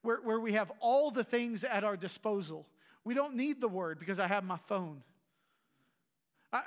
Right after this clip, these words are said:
I don't need the word because I have my Bible right here. Jesus didn't say, "Man, just, just know it." The, the, the word in here, it, it says, "Write it on your heart. Teach it to your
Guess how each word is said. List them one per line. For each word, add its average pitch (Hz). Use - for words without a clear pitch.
I 226
don't 294
need 302
the 285
word 240
because 202
I 202
have 214
my 190
Bible 196
right 190
here. 175
Jesus 254
didn't 202
say, 185
"Man, 180
just, 165
just -
know 151
it." -
The, 226
the, -
the 214
word 220
in 196
here, 196
it, 208
it 180
says, 196
"Write 185
it 185
on 180
your 147
heart. 156
Teach -
it 254
to 190
your 165